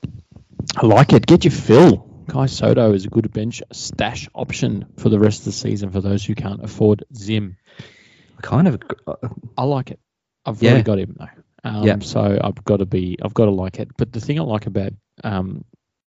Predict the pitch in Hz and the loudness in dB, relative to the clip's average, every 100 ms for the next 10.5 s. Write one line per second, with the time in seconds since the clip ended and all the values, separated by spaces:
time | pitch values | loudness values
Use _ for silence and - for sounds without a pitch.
0 | _ _ _ 131 127 - - 123 - - | _ _ _ -2 0 -4 -8 -10 -6 -6
1 | - - 151 135 117 110 113 104 98 95 | -6 -4 0 2 2 0 -2 -2 -2 -4
2 | - 123 131 123 104 107 110 - 110 - | -4 0 2 2 0 -4 -4 -6 -6 -6
3 | 110 95 - - 117 110 110 - 113 160 | -6 -6 -6 -6 -4 -2 -4 -2 -4 -4
4 | 98 104 101 - - 110 92 90 107 113 | -4 -4 -6 -10 0 4 4 0 -6 -6
5 | - _ - - 101 104 101 104 104 98 | -8 _ -10 -2 0 0 0 0 0 -2
6 | 95 127 127 131 123 123 _ _ - 123 | 4 6 6 4 -2 -6 _ _ -8 -2
7 | 123 117 117 117 - 135 143 117 113 113 | -2 0 0 -2 -2 0 2 0 0 -2
8 | 107 - - - - 107 104 107 - 98 | -2 -6 -8 -8 -6 -2 -2 -2 -4 -6
9 | 107 104 - 107 101 101 98 101 95 87 | -6 -6 2 4 4 0 -4 -4 -8 -8
10 | - 98 92 - - | -2 0 0 -6 -12